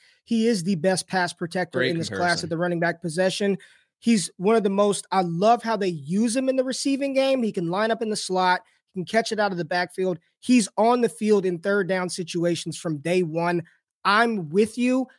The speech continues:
Speaker 1: I love Kyren Williams. Fantastic pick, Yates.
Speaker 2: Size is gonna be the only question.
Speaker 1: Yep.
Speaker 2: The only thing that people can nitpick about his game is his size. He's listed as one ninety-eight. There, he looks smaller than that.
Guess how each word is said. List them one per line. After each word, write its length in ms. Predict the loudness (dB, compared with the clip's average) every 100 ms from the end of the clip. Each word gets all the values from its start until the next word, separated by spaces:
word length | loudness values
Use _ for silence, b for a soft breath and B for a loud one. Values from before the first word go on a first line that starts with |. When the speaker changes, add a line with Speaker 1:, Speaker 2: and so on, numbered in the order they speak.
| b _
Speaker 1:
I 140 | -2 0
love 380 | 0 0 0 0
Kyren 420 | 2 4 2 2
Williams. 640 | 2 4 2 0 -6 -12 _ _ _ _ _
Fantastic 720 | -4 -4 0 0 0 -4 -8
pick, 240 | -8 -6
Yates. 380 | -8 -8 -10 -14 _ _ -4
Speaker 2:
Size 440 | 0 2 2 0
is 100 | -2
gonna 140 | -4 -4
be 100 | -4
the 120 | -4
only 260 | -6 -6
question. 460 | -6 -6 -6 -8 -2
Speaker 1:
Yep. 140 | 0 0
Speaker 2:
The 60 | 0
only 340 | -2 0 0
thing 180 | -2 -2
that 140 | -2
people 260 | -4 -6 -8
can 260 | -6 -6
nitpick 320 | -6 -6 -8 -4
about 220 | -4 -4
his 120 | -6
game 220 | -6 -6
is 120 | -6 -6
his 120 | -4
size. 380 | -4 -6 -8 -8
He's 240 | -8 -6
listed 400 | -4 -4 -4 -2
as 180 | -2 -4
one 240 | -8 -6
ninety-eight. 680 | -4 -6 -6 -6 -2 -2 -2
There, 160 | -6 -6
he 240 | -6 -8
looks 340 | -6 -8 -6
smaller 380 | -6 -4 -4 -4
than 160 | -6 -4
that. 240 | -4 -4